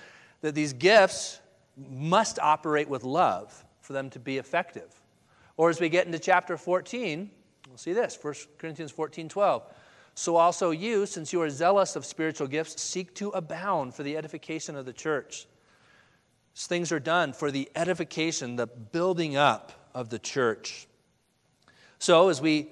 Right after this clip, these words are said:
will wrap up this chapter today, we'll see these themes continue.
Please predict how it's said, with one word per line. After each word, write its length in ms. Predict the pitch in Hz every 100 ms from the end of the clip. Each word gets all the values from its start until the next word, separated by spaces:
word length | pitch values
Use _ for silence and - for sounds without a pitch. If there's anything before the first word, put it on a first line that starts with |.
| -
will 140 | 139
wrap 300 | 147 165 180
up 220 | 185 175
this 240 | 135 127 -
chapter 480 | 160 165 214 143 123
today, 540 | - 123 165 180 135
we'll 260 | 135 139 - -
see 280 | - 185 202
these 320 | 190 170 -
themes 440 | - 180 185 175
continue. 840 | - 127 123 - 202 175 123 139